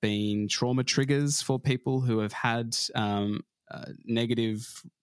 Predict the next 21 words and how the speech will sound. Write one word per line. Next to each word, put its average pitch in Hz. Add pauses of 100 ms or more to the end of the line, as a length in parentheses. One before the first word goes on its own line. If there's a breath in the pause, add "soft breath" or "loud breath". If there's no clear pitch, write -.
(140)
experiences 110
in 101
religious 101
settings, - (360 soft breath)
you 104
know, 101
like 95 (360)
singing 104
worship 107
songs, 95 (340 soft breath)
um, 101 (200)
they're 127
also 139
the 113
things 110
that 104 (140)
can 120
be 110
healing 104
for -
people. -